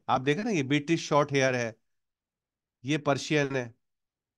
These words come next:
तो डिफरेंट ब्रीड के हिसाब से हमने इसके अंदर मॉडलिंग की हुई है। ये cats and dog वाली बाइनरी क्लासिफिकेशन नहीं की हुई। तो ये यही बता रहा है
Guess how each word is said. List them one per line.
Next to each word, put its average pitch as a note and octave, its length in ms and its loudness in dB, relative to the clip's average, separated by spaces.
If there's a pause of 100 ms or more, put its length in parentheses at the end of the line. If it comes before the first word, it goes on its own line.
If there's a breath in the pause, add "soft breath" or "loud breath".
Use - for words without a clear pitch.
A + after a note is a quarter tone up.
(580)
तो F#3+ 240 -4
डिफरेंट D#3+ 520 2
ब्रीड E3+ 260 2
के F3+ 100 4
हिसाब D3 260 4
से - 120 -6
हमने C#3 300 -2
इसके D3 200 -6
अंदर D#3+ 180 -2
मॉडलिंग B2+ 460 2
की A2 100 -8
हुई F#2+ 140 -8
है। G2 60 -6
ये C#3 260 -6
cats E3 220 6
and D#3 140 2
dog D3+ 160 4
वाली E3 200 2
बाइनरी C#3 400 2
क्लासिफिकेशन C#3+ 680 0
नहीं C3+ 140 -4
की G#2+ 140 -8
हुई। E2 200 -12 (440)
तो D3 60 4
ये D3 160 6
यही E3 200 8
बता D3+ 280 6
रहा B2+ 100 6
है F3+ 120 -2